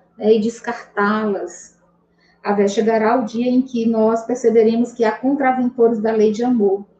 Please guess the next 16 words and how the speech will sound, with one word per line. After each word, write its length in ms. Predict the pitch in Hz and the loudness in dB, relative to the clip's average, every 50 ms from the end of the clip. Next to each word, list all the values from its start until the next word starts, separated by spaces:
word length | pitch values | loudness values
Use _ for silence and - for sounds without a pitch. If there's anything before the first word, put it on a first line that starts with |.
| _ _ _ _ _ _ - | _ _ _ _ _ _ -2
e 140 | 247 262 | 2 4
não 400 | 247 240 240 247 269 285 302 311 | 6 6 6 6 4 4 2 0
escaparemos, 1000 | 311 320 - - 262 262 254 - 262 262 262 247 233 214 220 214 208 208 202 190 | -2 -4 -4 -4 -2 -2 -2 -2 -2 -2 0 2 2 2 4 4 4 4 2 0
diz 300 | 196 220 226 226 196 190 | -2 -4 -2 -2 -2 -2
ele. 300 | 190 190 185 202 185 190 | 0 0 0 0 -2 -2
Eu 40 | 196 | -2
achei 220 | 214 - - 202 214 | -2 0 0 -2 -2
isso 100 | - 220 | -2 -4
aqui 140 | 214 220 | -6 -6
tão 140 | 220 - 294 | -6 -6 -8
interessante. 720 | 302 - 254 202 196 202 202 - - 208 202 202 202 - - - _ - - - - | -6 -4 -4 -2 -2 -4 -4 -4 -2 -2 0 -2 -2 -6 -12 -18 _ -20 -20 -10 -4
Não 340 | 220 226 226 240 254 285 294 | -2 0 2 4 4 2 2
escaparemos 1080 | 294 294 - - 269 262 269 - 240 233 226 208 202 202 202 202 208 214 220 - - - _ _ _ _ _ _ | 0 -4 -6 -4 -4 -4 -2 -2 -2 0 2 2 2 4 4 4 4 4 2 -2 -6 -16 _ _ _ _ _ _
das 260 | - 180 214 214 208 | -2 2 2 2 4
equações 640 | 226 233 233 - 233 226 226 - 233 226 226 220 202 | 2 2 2 2 0 -2 -2 -2 -4 -2 0 0 0
infelizes 1400 | 240 320 403 403 - - 415 392 370 349 285 277 269 269 269 277 277 247 240 285 294 302 320 - - - - | 0 0 -2 -2 -2 0 0 2 2 2 2 2 4 4 4 2 0 0 -2 -4 -4 -4 -4 -6 -8 -14 -20